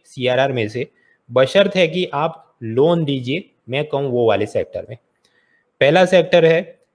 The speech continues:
रिटेल लोन for the automobiles। रिटेल लोन for automobile मतलब आप कार खरीदने के लिए जो खुद से लोन ले रहे हैं, वो रतन टाटा फैक्ट्री कार की बनाने के लिए लोन ले, इसकी बात नहीं कर रहे हैं। Second is residential housing या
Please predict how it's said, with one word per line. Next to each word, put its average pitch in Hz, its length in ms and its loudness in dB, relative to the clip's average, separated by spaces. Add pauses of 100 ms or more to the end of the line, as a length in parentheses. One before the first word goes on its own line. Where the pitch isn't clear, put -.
(240)
रिटेल 143 480 -2
लोन 180 360 0
for 151 120 2
the 170 180 2
automobiles। 98 580 -2 (720)
रिटेल 151 320 -2
लोन 190 160 0
for 185 160 2
automobile 175 520 0
मतलब 170 460 -6 (120)
आप 151 220 -6
कार 165 180 2
खरीदने 170 400 -2
के 165 120 -4
लिए 165 120 -2
जो 165 120 -4
खुद 156 200 -10
से 160 160 -2
लोन 139 200 -2
ले 117 140 2
रहे 98 160 -2
हैं, 92 160 -12
वो 85 140 -16 (1080)
रतन 113 280 0
टाटा 156 320 2
फैक्ट्री 156 500 -2
कार 135 260 -2
की 156 140 -8
बनाने 151 340 0
के 151 100 -2
लिए 156 100 4
लोन 151 200 4
ले, 156 120 6
इसकी 147 220 -2
बात 143 240 -2
नहीं 113 120 -4
कर 90 180 -6
रहे 85 120 -10
हैं। - 60 -20 (1040)
Second 190 320 2
is 196 200 0 (500)
residential 180 720 0
housing 151 320 -2
या 160 220 0